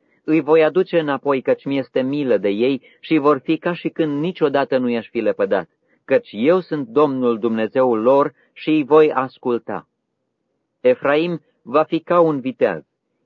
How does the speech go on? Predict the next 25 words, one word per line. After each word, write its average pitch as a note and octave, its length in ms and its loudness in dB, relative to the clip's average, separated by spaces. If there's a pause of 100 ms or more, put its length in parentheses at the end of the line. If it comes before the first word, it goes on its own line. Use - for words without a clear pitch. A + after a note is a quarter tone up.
inima D#3 380 0
lor F3 240 4
se D#3+ 160 -4
va D3 120 2
bucura D3 460 0
ca D3+ 180 -8
de C3 140 -2
vin, G2 360 -10 (320)
fiii G3 280 -2
lor E3+ 280 4
vor D3 200 4
vedea C#3+ 300 2
lucrul D3 400 0
acesta B2+ 520 -2 (200)
și D#3+ 220 -2
se D#3 160 2
vor D3+ 240 4
veseli, C#3 580 -2 (420)
inima B2 360 0
lor D#3+ 240 4
se D3 140 -4
va C3 120 0
bucura A#2+ 440 0
în A2+ 160 -6
Domnul. D#2 480 -4